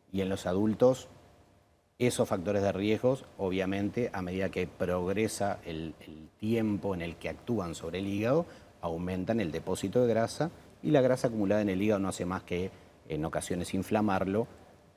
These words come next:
y esa inflamación lleva después a la consecuente reparación que intenta hacer el organismo sobre la inflamación. Entonces, los sucesivos ciclos de, de, depósito de grasa en el hígado,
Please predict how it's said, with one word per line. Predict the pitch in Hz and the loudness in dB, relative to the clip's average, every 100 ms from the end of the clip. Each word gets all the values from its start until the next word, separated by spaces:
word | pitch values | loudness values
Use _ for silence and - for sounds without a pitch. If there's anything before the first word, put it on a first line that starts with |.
| _ 95 | _ -2
y | 98 | 0
esa | 98 | 2
inflamación | 107 98 95 95 101 95 | 0 0 -2 0 -2 0
lleva | 101 | 2
después | 95 - 95 | 0 0 0
a | 120 | 0
la | 92 | 0
consecuente | 90 87 87 92 95 90 | -4 -6 -4 -4 -2 -2
reparación | 87 82 82 80 131 127 107 | -2 -2 -2 0 2 2 0
que | 87 | -4
intenta | 82 92 87 | -4 -4 -4
hacer | - 92 | -2 -2
el | 90 | -2
organismo | 87 87 95 95 120 143 - - - | -2 -2 -2 0 0 -2 -6 -20 -20
sobre | - - 104 90 | -4 2 4 4
la | 85 | -2
inflamación. | 82 82 76 - 67 80 | -4 -6 -6 -10 -10 -8
Entonces, | 82 101 95 95 | -4 -4 -2 -2
los | 95 | -4
sucesivos | - 95 92 - 139 - | -4 -6 -4 2 2 2
ciclos | 127 98 82 82 - - - - _ | 0 -2 -4 -6 -8 -20 -20 -20 _
de, | 73 | -6
de, | 76 - - - | -4 -8 -16 -10
depósito | 78 107 107 98 107 | -4 -2 0 2 2
de | |
grasa | 104 101 | 2 2
en | 107 | 0
el | 107 | 2
hígado, | 110 82 55 | 0 -2 -4